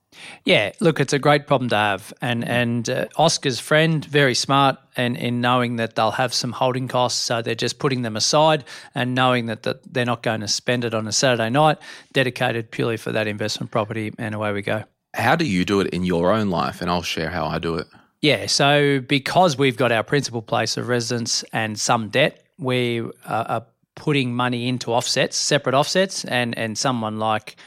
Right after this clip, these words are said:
Speaker 1: well, there are plenty of lenders out there that allow multiple offsets. Uh, we then have a certain offset that's assigned to, to our property portfolio.
Speaker 2: Right.
Speaker 1: How do you do it?
Speaker 2: Well, so I don't have any non-deductible debt.
Speaker 1: No.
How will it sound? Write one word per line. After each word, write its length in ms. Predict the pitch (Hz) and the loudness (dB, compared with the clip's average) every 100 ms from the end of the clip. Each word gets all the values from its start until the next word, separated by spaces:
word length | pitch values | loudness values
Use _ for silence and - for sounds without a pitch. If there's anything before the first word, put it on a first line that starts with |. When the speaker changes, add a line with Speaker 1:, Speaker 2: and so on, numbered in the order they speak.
| - _ | -20 _
Speaker 1:
well, 260 | 120 110 98 - | -4 -4 -4 -4
there 120 | 117 | -2
are 60 | |
plenty 260 | 107 151 131 | 0 0 2
of 80 | 117 | 0
lenders 300 | 120 117 107 | 0 -2 0
out 200 | 107 104 | -2 -2
there 160 | 107 104 | -2 -2
that 120 | 107 | -2
allow 360 | 107 107 117 110 | -2 0 2 0
multiple 480 | 117 123 123 - 113 | 2 2 2 -2 -2
offsets. 500 | 113 - 147 - - - - - - | -2 0 -2 -2 -8 -12 -20 -16 -6
Uh, 220 | 117 107 | -4 -2
we 140 | 110 | -4
then 480 | 110 113 110 107 104 - _ _ - | -2 -2 -2 -6 -10 -14 _ _ -8
have 360 | - 131 117 110 | -2 0 0 -2
a 80 | 120 | -2
certain 380 | - 151 131 113 | 0 2 2 0
offset 440 | 104 - 110 - | -4 -4 -6 -6
that's 280 | - 107 - | -6 -4 -4
assigned 500 | - - 113 107 104 | -2 0 0 -2 -4
to, 380 | - 107 101 104 - | -4 -4 -4 -6 -6
to 140 | 107 | -4
our 80 | 104 | -4
property 340 | - 110 110 | -4 -4 -4
portfolio. 580 | 107 113 113 113 110 107 - _ _ _ - | -6 -8 -4 0 0 -2 -8 _ _ _ -4
Speaker 2:
Right. 380 | 85 85 80 - _ - | -2 0 -2 -6 _ -10
Speaker 1:
How 140 | 123 120 | -6 -4
do 80 | |
you 100 | 117 | -2
do 120 | 120 117 | -2 -4
it? 60 | - _ _ - | -10 _ _ 0
Speaker 2:
Well, 380 | 113 120 123 110 | 4 6 4 2
so 340 | - 123 110 - _ | 2 2 2 -4 _
I 120 | 107 | 2
don't 220 | 135 156 120 | 4 2 0
have 360 | - 101 92 - | 0 0 0 -2
any 500 | 92 92 92 90 90 - | 0 2 2 0 -2 -4
non-deductible 760 | 87 92 87 80 - - 85 78 | -2 0 0 -2 -4 -6 -6 -4
debt. 240 | 76 71 - _ _ - | -4 -6 -12 _ _ -6
Speaker 1:
No. 200 | 117 | -6